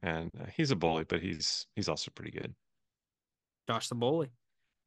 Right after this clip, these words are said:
Speaker 1: Josh
Speaker 2: Uh,
Speaker 1: Saboli.
Speaker 2: in this mock draft, I'm looking at mock drafts where we do this. They're, they're having, um, the Bills take a receiver, the two mock drafts I just looked at.
Speaker 1: Oh, okay.
Speaker 2: Um, the U W guy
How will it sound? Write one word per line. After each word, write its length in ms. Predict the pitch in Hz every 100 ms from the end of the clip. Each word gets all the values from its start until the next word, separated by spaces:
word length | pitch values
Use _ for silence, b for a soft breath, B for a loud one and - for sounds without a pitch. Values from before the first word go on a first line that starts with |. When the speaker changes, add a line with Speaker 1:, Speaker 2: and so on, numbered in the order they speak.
| _
Speaker 1:
Josh 120 | - 117
Speaker 2:
Uh, 180 | 110
Speaker 1:
Saboli. 220 | 113 113 104
Speaker 2:
in 60 | 160
this 160 | 160 160
mock 240 | 151 151
draft, 160 | 127 120
I'm 100 | 131
looking 160 | 139
at 80 | 120
mock 220 | 107 107
drafts 180 | 98 98
where 80 | 101
we 60 | 98
do 60 |
this. 200 | 90 90 -
They're, 200 | 123 117
they're 220 | 113 120
having, 440 | 113 113 104 101 95 _
um, 300 | 98 95 92 - _ _
the 60 | 104
Bills 220 | 101 95
take 160 | - 92
a 60 |
receiver, 480 | 95 95 101 101 104 - -
the 80 |
two 160 | 98 110
mock 200 | 95 98
drafts 220 | 95 -
I 40 | 98
just 200 | 85 -
looked 180 | -
at. 140 | - 69 - _ _ -
Speaker 1:
Oh, 100 | 160 123
okay. 180 | 123 104 - -
Speaker 2:
Um, 360 | 104 85 82 95 _ _ -
the 80 | 127
U 100 | 135
W 200 | 160 196
guy 180 | 120 82